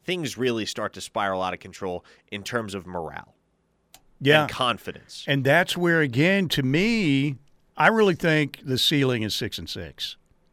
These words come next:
Speaker 2: You guys call me negative. I think the ceiling is six and six. Parker, what happens, though? 'Cause we've talked about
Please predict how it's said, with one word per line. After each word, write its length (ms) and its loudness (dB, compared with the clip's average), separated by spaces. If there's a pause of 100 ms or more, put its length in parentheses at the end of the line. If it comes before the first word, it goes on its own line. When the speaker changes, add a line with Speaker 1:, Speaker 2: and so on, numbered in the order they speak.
(160)
Speaker 2:
You 120 -6
guys 240 4
call 260 -2
me 120 2
negative. 580 4
I 320 6
think 260 -2
the 100 -6
ceiling 360 -2
is 120 -6
six 220 -6
and 80 -10
six. 240 -6 (340)
Parker, 380 6
what 240 2
happens, 520 4
though? 160 4
'Cause 220 2
we've 220 2
talked 340 4
about 440 6